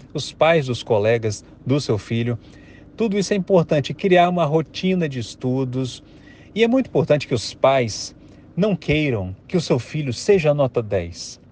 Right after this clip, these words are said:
porque senão o seu filho, ele vai entrar muitas vezes em espaços de frustração tão grande com isso, que a autoestima dele pode ficar ruim por não estar te agradando,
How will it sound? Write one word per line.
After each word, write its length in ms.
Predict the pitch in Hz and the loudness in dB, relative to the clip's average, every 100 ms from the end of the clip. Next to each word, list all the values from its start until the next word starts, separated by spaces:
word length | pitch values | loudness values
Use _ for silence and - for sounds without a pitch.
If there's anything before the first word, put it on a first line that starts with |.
| - - - - - - | -20 -20 -20 -20 -12 -8
porque 180 | 190 202 | -2 -2
senão 520 | 175 139 156 139 113 | 0 2 4 2 0
o 80 | 131 | -4
seu 220 | - 117 | -2 -2
filho, 420 | - 143 139 117 | -4 -4 -2 -4
ele 220 | 143 147 | -4 -4
vai 480 | 139 104 127 135 120 135 | -4 2 4 4 2 0
entrar 520 | 123 120 131 127 - | -2 0 2 2 0
muitas 380 | 135 127 98 98 | -4 -2 -4 -2
vezes 240 | 123 113 | -2 -2
em 100 | 131 | -4
espaços 720 | 123 - - 175 170 - 139 | -4 -8 0 2 2 -2 -4
de 100 | 131 | -4
frustração 840 | - 131 - 104 92 - 117 117 98 - - - - - | -6 -10 -6 -8 -8 -4 -2 -2 -8 -16 -20 -20 -4 2
tão 160 | 202 | 4
grande 640 | 151 156 180 160 104 95 90 - - _ - - | 4 4 4 2 0 -4 -6 -14 -20 _ -20 -6
com 220 | 110 104 | -2 0
isso, 480 | 131 127 - - 92 - - - - | 0 0 -4 -10 -12 -14 -20 -20 -6
que 200 | 160 165 | 2 4
a 120 | 160 | 6
autoestima 680 | 165 185 180 160 - 170 147 | 6 4 2 -6 0 2 4
dele 180 | 151 156 | 2 2
pode 220 | 160 147 | 2 2
ficar 280 | 156 160 147 | 2 4 4
ruim 300 | 147 156 170 | 2 0 -2
por 180 | 156 | -2
não 120 | 143 170 | 0 -2
estar 400 | - - 160 - | -2 0 0 0
te 100 | 151 | -2
agradando, 760 | 143 143 123 110 117 107 | 2 0 0 -2 -4 -4